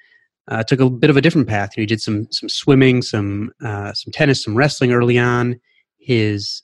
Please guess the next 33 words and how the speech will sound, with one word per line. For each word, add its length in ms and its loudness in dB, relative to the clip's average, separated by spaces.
mother 400 4
was 160 4
actually 240 0
a 40 2
tennis 280 0
coach, 260 2
but 140 -4
declined 520 0
to 60 -2
coach 360 0
him 100 2
because 200 0
he 60 2
wouldn't 220 0
return 320 0
balls 300 2
normally. 480 4
You 100 0
know, 80 0
he 80 -2
sort 180 -2
of 80 -6
liked 500 -2
freestyling 520 4
<laughs> 20 6
a 40 6
little 160 4
more 500 2
than, 380 -2
than 140 -2
following 320 2
the 60 2
directions. 600 -2